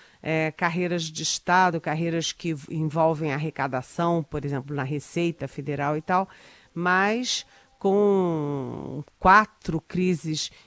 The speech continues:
internacionais dos dois governos dele, ele foi duro aí no, nas corporações, né? E os militares não gostavam muito do Fernando Henrique, porque ele vem de família militar, o avô militar, o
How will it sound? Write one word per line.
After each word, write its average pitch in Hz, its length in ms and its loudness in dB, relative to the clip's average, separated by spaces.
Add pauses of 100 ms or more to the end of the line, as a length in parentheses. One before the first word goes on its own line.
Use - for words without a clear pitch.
internacionais 160 1000 -2
dos 147 320 -8 (100)
dois 165 180 -2
governos 151 560 -2
dele, 175 460 0
ele 160 320 -4
foi 175 480 -2
duro 190 500 2 (300)
aí 156 320 0
no, 185 240 2
nas 170 300 0
corporações, 196 1000 0
né? 165 300 -2
E 175 220 -2
os 202 160 -2
militares 196 640 0
não 214 180 0
gostavam 170 460 0
muito 165 200 -4
do 156 80 -12
Fernando 156 360 -2
Henrique, 190 440 -2 (380)
porque 175 760 0 (420)
ele 175 240 2
vem 190 500 4
de 190 160 0
família 165 520 -2
militar, 170 680 2
o 165 120 0
avô 175 560 4
militar, 165 720 -2
o 151 40 -10